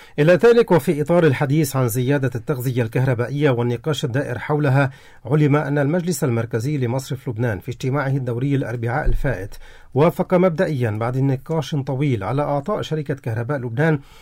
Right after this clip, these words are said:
سلفة بقيمة مئتين مليون دولار لشراء مادة الفيول من أجل زيادة التغذية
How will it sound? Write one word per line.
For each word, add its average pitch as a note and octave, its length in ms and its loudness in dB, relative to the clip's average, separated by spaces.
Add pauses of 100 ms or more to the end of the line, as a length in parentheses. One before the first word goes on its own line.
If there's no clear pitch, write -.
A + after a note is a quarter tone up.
(200)
سلفة F#3+ 420 -2
بقيمة D#3 580 0
مئتين C#3+ 440 -2
مليون C#3+ 300 2
دولار B2+ 340 2
لشراء C3 420 -4
مادة C3 340 -2
الفيول C#3 420 -4
من B2 100 -2
أجل B2 260 -4
زيادة A#2+ 480 -2
التغذية C3+ 560 0